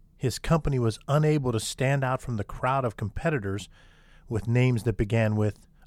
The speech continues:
American. So Amos decided to use the acronym aflac and hired the Kaplan Thaler Group to make over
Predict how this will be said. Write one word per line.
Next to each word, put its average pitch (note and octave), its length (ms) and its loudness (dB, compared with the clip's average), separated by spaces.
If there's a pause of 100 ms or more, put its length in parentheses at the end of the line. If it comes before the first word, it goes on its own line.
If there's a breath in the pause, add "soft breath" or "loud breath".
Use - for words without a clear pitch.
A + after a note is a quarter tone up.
(140)
American. G#2+ 580 0 (560 soft breath)
So - 240 -6
Amos F3+ 420 2
decided C3 520 -2
to C3 80 -2
use A#2+ 260 0
the B2+ 180 -4
acronym G2 500 -2 (760 soft breath)
aflac A2 680 -2 (600 soft breath)
and A#2+ 140 0
hired C#3 400 0 (100)
the A#2+ 80 -4
Kaplan D3+ 400 0
Thaler D#3+ 380 0
Group A#2+ 260 2 (560 soft breath)
to A#2+ 140 0
make C#3+ 280 2
over G#2+ 440 4